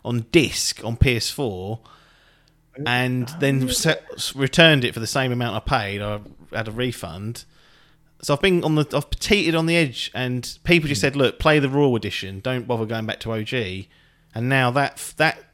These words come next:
Speaker 1: that definitive edition of Persona five is gonna be on this subscription service October twenty-first, and we've just had Starfield get out of the way. You know, there's not, there's not a lot going on. This is chance.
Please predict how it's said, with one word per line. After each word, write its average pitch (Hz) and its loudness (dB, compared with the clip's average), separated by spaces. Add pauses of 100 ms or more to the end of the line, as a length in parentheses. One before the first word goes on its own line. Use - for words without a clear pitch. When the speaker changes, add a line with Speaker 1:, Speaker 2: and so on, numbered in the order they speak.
(380)
Speaker 1:
that - -6
definitive 139 0
edition 120 -6
of 104 -10
Persona 113 -8
five 101 -6
is - -12
gonna 113 -10
be 107 -6 (480)
on 143 0
this 135 -4
subscription - -10
service 101 -8
October 117 -6
twenty-first, 110 -6 (240)
and 120 -2
we've 131 -2
just 151 0
had 123 2 (760)
Starfield 135 -4
get 101 2
out 113 -2
of 92 -4 (120)
the 117 -6
way. 95 -8 (320)
You 120 -10
know, 101 -6
there's 110 -4
not, 139 -4
there's 120 -2
not 143 -2
a 135 0
lot 131 -2
going 113 -4
on. 98 -6
This 120 -6
is - -4 (720)
chance. - 4